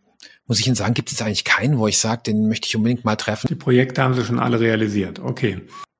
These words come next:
Speaker 1: Ja, aber, aber historisch gibt's natürlich Leute, die wären se-, sehr, sehr spannend gewesen, sich mal mit denen zu unterhalten. Also so, so jemand wie Viktor Frankl beispielsweise, finde ich eine u-, ungeheure Persönlichkeit. Äh, das hätte mich echt mal, das bedauere ich echt, dass es die Chance nicht mehr gibt, weil er einfach schon verstorben ist.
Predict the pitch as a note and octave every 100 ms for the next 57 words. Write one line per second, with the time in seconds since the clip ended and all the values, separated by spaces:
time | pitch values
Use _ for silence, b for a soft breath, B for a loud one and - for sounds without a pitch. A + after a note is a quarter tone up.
0 | _ _ C3 E3+ D3+ E3 D3 E3 E3+ E3
1 | G#3+ A#3 - F3 E3 D#3 D3 C#3 B2+ B2+
2 | B2 C3 B2 A#2+ A2+ A2+ - - C3+ B2+
3 | A#2+ - B2 D#3 A#2 A#2 A2+ A2+ A#2 A2
4 | A#2 A#2 A2+ G#2+ G2 D3+ C3+ G#2 A2 G2+
5 | G#2+ G2+ A#2+ A2+ A2 G#2 G#2+ - A2 -
6 | - C#3+ C3+ G#2 G2 - G2+ - G2+ G2
7 | G2 G#2 A2+ C#3+ D3+ - F#3+ F#3+ G#2+ A2
8 | A2 G#2+ G2+ A2 G2+ B2 C3+ - - G#2
9 | G2 B B B B - A2 G2+ - -
10 | B2 - - - B2 A2 G#2+ - _ -
11 | B2 A#2 G#2+ _ - - A#2+ - C3 B2+
12 | A2+ A#2 - B2 - A#2 G#2+ A#2 A2 -
13 | B2 B2 B2+ A2+ A2 A#2+ A#2 A2+ A2 A2+
14 | - A2+ - A2+ A#2+ B2 A2 -